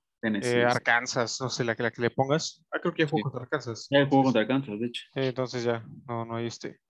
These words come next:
Speaker 2: no hay, no hay tema. Iowa en número dos, igual con seis ganados y cero perdidos.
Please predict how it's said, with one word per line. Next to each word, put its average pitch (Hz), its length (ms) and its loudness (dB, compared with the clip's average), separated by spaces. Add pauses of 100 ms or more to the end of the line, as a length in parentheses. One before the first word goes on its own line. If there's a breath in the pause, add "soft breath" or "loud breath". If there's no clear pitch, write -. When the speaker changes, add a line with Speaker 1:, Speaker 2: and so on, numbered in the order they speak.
(140)
Speaker 2:
no 123 80 -4
hay, 120 220 0
no 123 80 -2
hay 123 100 2
tema. 120 400 0 (380 soft breath)
Iowa 147 440 8
en 127 60 2
número 139 260 2
dos, 131 220 0
igual 127 240 0
con 127 160 -6
seis - 480 -4
ganados 131 340 -4
y - 80 -12
cero 131 220 0
perdidos. 123 640 0